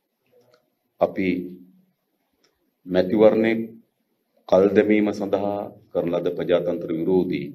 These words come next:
ජනමත විචාරණයට එරෙහිව සටන් වැදුණා. ඒ නිසා මැතිවරණ ව්‍යාපාර ශාස්ත්‍රයේ බැලුවොත් අපි ප්‍රජාතන්ත්‍රවාදය වෙනුවෙන් හඬ නගපු,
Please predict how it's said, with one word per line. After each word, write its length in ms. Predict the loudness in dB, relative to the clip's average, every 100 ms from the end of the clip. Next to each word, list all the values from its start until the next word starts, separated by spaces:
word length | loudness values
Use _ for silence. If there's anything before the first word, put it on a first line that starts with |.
| -18 -20 _ _ _ _ _ _ _ _ _ _ _ _ _
ජනමත 380 | 0 2 2 0
විචාරණයට 460 | -2 0 0 0 -2
එරෙහිව 300 | -2 -2 -4
සටන් 360 | -4 -6 -8 -12
වැදුණා. 380 | -14 -18 -20 -20 _ _ _ _ _ _ _ _ _ _ _ _ _
ඒ 40 | 0
නිසා 280 | 2 2 2
මැතිවරණ 680 | 2 2 4 4 4 2
ව්‍යාපාර 480 | 2 2 2 2 2 2
ශාස්ත්‍රයේ 540 | -2 -2 -2 -2 -2
බැලුවොත් 400 | 0 -4 -4 -6 -6 -8 -8 -8 -12 -14 -8 -8 -8 -14 -20 _ _ _ _ -2
අපි 120 | 0
ප්‍රජාතන්ත්‍රවාදය 920 | 0 4 6 4 2 2 2 2 2
වෙනුවෙන් 320 | 0 2 0
හඬ 280 | -2 -6 -4 -4
නගපු, 220 | -4 -6